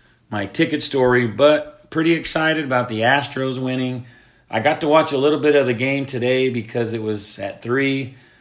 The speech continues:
but, uh, it was kinda boring. And hopefully when they play the, uh, Orioles, that they go out there to win.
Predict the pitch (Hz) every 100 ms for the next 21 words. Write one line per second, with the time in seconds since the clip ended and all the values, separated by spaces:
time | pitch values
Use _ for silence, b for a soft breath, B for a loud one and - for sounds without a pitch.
0 | b b - 92 101 98 95 95 92 101
1 | 131 151 143 151 127 104 113 123 123 120
2 | 107 101 147 196 - 175 170 160 151 -
3 | B B B B 123 117 117 113 110 127
4 | 127 127 123 120 107 113 110 104 101 98
5 | 95 - - _ _ _ _ _ 147 165
6 | 151 123 113 107 104 - b b b b
7 | 117 117 113 113 123 127 120 120 113 104
8 | 104 95